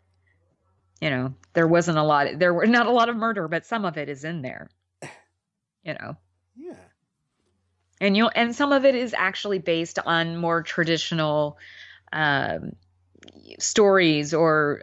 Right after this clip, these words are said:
Speaker 1: oh, it's a retelling of even a Hitchcock film. I think I've, I think they had one on there that was the radio play version of some early Hitchcock film, you know. So, yeah,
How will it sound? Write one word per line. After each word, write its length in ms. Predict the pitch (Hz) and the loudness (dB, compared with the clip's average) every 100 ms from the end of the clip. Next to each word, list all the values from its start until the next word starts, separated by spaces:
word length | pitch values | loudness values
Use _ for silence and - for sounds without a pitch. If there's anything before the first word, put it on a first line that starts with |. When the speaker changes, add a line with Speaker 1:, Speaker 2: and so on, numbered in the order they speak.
| - | 2
Speaker 1:
oh, 280 | 214 196 180 | 4 6 4
it's 220 | 160 - | 0 -2
a 60 | |
retelling 720 | 165 185 175 185 160 160 156 151 | -4 -2 -2 -2 0 -2 -4 -6
of 440 | - 147 143 139 | -2 0 0 -4
even 280 | - 160 156 | -6 -4 -2
a 60 | 151 | -2
Hitchcock 520 | 202 226 - 156 - | -2 -2 0 -2 -2
film. 300 | - 139 135 | -4 -4 -2
I 160 | 131 139 | -2 -2
think 200 | 175 151 | -4 -2
I've, 140 | 151 - - | -4 -4 -14
I 80 | |
think 220 | 165 196 196 | -12 -12 -10
they 100 | 180 | -8
had 320 | 160 147 147 | -6 -6 -6
one 320 | 143 151 143 - | -8 -6 -8 -6
on 160 | 143 | -4
there 220 | 143 139 | 0 0
that 240 | 139 139 - | 2 -2 0
was 580 | 156 151 143 139 - - - - - - | 2 2 0 -6 -10 -10 -20 -20 -8 0
the 100 | 185 | 4
radio 400 | 175 170 156 160 | 4 4 2 0
play 260 | 170 160 | 2 0
version 360 | 151 147 143 143 | 0 -4 -4 -4
of 300 | 131 131 - _ _ _ _ _ - | -4 -4 -8 _ _ _ _ _ -16
some 280 | - 165 151 | -4 -2 -2
early 280 | 151 151 143 | -2 -2 -2
Hitchcock 420 | 147 - 131 - | -4 -4 -6 -6
film, 340 | - - - - _ _ _ _ _ - | -8 -8 -16 -20 _ _ _ _ _ -4
you 120 | 156 | -4
know. 200 | 127 139 - _ _ _ _ _ _ _ _ _ _ _ - | -2 -6 -10 _ _ _ _ _ _ _ _ _ _ _ -4
So, 360 | 226 190 180 - _ - - _ _ _ | 0 2 0 -4 _ -20 -20 _ _ _
yeah, 360 | 392 294 180 185 | 2 4 2 0